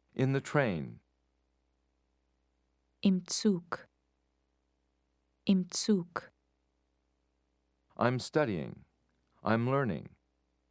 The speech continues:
Speaker 2: Ich lerne. Ich lerne.
Speaker 1: I study. I'm majoring in.
Speaker 2: Ich studiere.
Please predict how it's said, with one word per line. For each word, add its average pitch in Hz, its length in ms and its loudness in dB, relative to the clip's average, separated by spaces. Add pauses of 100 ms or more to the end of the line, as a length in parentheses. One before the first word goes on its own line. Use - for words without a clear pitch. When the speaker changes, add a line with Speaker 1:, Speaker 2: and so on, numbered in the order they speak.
(1500)
Speaker 2:
Ich - 240 -2
lerne. 185 560 2 (1700)
Ich - 200 -4
lerne. 190 600 0 (1600)
Speaker 1:
I 113 160 2
study. 107 600 -4 (840)
I'm 113 240 0
majoring 104 500 -2
in. 65 300 -8 (2000)
Speaker 2:
Ich - 180 -2
studiere. 202 800 0